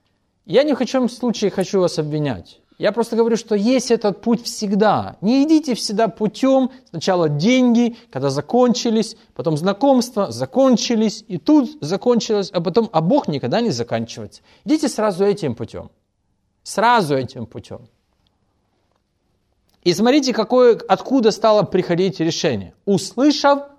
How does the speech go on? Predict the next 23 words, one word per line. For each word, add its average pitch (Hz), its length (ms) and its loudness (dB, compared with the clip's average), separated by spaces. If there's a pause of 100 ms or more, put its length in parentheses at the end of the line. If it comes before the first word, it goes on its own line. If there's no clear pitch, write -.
(140)
об 180 200 -2 (120)
Иисусе". - 520 -14 (1300)
Возникает 190 320 -2
вопрос, 190 320 -2
а 131 60 -6
что 285 180 -4
такого 202 280 -2
она 185 140 -2
могла 151 280 -2
услышать? - 580 -14 (380)
Конечно, 262 340 -2
она 202 160 -2
услышала 190 500 -2
то, 202 160 -2
что 160 220 -4
Иисус 160 220 -6
проповедовал 147 580 -4
по 117 140 -8
всей 147 260 -8
Иудее, 131 380 -4
начиная 123 460 -8
от 113 100 -8
Галилеи. 107 500 -6